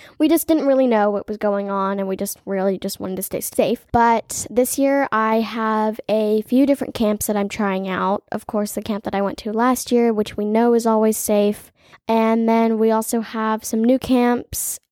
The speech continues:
and I'm going with my friends with some camps. And then we're also going on this fun trip to California, and I think it's gonna be, um, a lot better than last summer.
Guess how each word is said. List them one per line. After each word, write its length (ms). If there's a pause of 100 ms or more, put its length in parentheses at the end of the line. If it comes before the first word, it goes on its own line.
and 420
I'm 120
going 240
with 160
my 100
friends 720
with 120
some 200
camps. 440 (320)
And 80
then 120
we're 80
also 180
going 260
on 120
this 160
fun 220
trip 400
to 160 (100)
California, 800 (580)
and 380
I 100
think 160
it's 140
gonna 180
be, 360
um, 480
a 60
lot 160
better 260
than 180
last 260
summer. 400